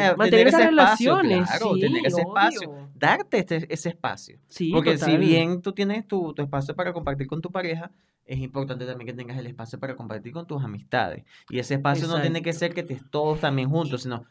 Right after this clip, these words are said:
Speaker 1: también por
Speaker 2: Exacto,
Speaker 1: separado.
Speaker 2: eso, o sea, en, de las dos formas, o sea, de tus amistades
Speaker 1: No
Speaker 2: con tu
Speaker 1: perder tu
Speaker 2: pareja y tus
Speaker 1: esencia,
Speaker 2: amistades solo,
Speaker 1: claro.
Speaker 2: exacto. Porque en el
Speaker 1: Total.
Speaker 2: fondo, claro, porque por lo menos, este, cuando tú vas a ver a tus amigos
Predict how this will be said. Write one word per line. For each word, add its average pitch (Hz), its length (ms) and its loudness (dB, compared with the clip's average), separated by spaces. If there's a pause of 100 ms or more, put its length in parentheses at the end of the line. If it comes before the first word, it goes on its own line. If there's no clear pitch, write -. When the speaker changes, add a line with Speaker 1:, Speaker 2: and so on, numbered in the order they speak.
(140)
Speaker 1:
también 117 260 -6
por 220 100 2
Speaker 2:
Exacto, 226 280 6
Speaker 1:
separado. 139 420 10
Speaker 2:
eso, 180 240 4
o 180 80 2
sea, 185 300 0
en, 190 100 2
de 190 100 2
las 190 100 4
dos 208 180 4
formas, 233 280 2
o - 20 -16
sea, 160 200 0 (140)
de 180 340 0
tus 202 220 2
amistades 202 580 2
Speaker 1:
No - 100 6
Speaker 2:
con 226 100 8
tu 156 60 6
Speaker 1:
perder 151 120 8
tu - 0 -
Speaker 2:
pareja 247 340 8 (220)
y 269 100 6
tus 226 120 4
Speaker 1:
esencia, - 20 6
Speaker 2:
amistades 208 580 8
solo, 233 300 6
Speaker 1:
claro. 262 300 2
Speaker 2:
exacto. 202 380 -2 (260)
Porque 220 240 2
en 202 80 2
el 151 60 6
Speaker 1:
Total. 120 120 4
Speaker 2:
fondo, 269 280 0
claro, 302 220 0
porque 185 300 -4 (220)
por 208 120 0
lo 202 120 4
menos, 175 320 0 (340)
este, 180 760 -2 (320)
cuando 196 220 4
tú 196 120 0
vas 240 120 4
a 277 40 4
ver 269 100 4
a 262 60 0
tus 247 120 -2
amigos 240 460 -2